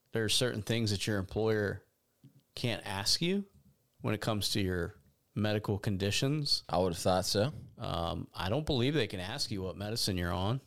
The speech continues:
Speaker 1: They can't ask you if you have certain conditions or diseases. I mean, imagine, imagine tomorrow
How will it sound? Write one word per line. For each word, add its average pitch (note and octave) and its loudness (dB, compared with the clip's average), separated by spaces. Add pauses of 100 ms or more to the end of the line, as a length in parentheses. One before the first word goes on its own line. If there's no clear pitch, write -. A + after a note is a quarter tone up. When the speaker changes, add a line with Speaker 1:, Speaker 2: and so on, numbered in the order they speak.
(140)
Speaker 1:
They F#2+ -4
can't G2 -2 (140)
ask G#2 -2
you G#2 2
if - -6
you - 0
have F#2+ -4 (760)
certain G2+ -2
conditions G2 0
or F#2+ 0
diseases. G#2+ 0 (600)
I F#3+ 0
mean, F3 0
imagine, D#3 -4 (1900)
imagine D#3+ -2
tomorrow F#2+ 0